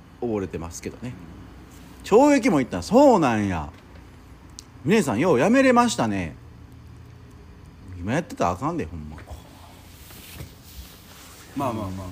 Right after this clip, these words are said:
Speaker 2: こんな感じですか？
Speaker 1: うん。
Speaker 2: え、なんかでも、他、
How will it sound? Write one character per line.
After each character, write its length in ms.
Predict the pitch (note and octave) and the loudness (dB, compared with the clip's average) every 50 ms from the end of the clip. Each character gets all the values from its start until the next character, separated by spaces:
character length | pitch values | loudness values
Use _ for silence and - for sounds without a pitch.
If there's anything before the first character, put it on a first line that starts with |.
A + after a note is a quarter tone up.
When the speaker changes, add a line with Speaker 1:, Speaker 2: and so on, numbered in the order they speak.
| F2 E2+ E2+ E2 D#2+ - - - - - - - - - - G#2 | -14 -16 -18 -20 -20 -20 -20 -20 -20 -20 -20 -20 -20 -20 -20 -20
Speaker 2:
こ 60 | G2 | -18
ん 60 | F#2+ | -16
な 60 | F#2+ G2 G2 - - - - - - - - - | -16 -16 -16 -18 -18 -20 -20 -20 -20 -20 -16 -14
感 140 | A2+ A2 | -12 -12
じ 60 | G#2 F2+ | -12 -12
で 80 | E2+ | -14
す 100 | - - | -16 -14
か？ 240 | - F#2 B2 D#3+ D#3+ - - - - - - - | -8 -4 -4 -4 -4 -6 -12 -16 -16 -16 -12 -6
Speaker 1:
う 40 | A#2 | -2
ん。 40 | C3 | 0
Speaker 2:
え、 100 | - A#3+ | 0 2
な 120 | G#3 G#3 | 2 2
ん 40 | G3 | 2
か 100 | E3+ D#3+ | 2 0
で 80 | E3 E3+ | 0 0
も、 180 | D#3 C3 - - | -2 -4 -6 -10
他、 340 | - C3+ C#3 - D#3 C#3+ | -14 -12 -4 -2 -2 -2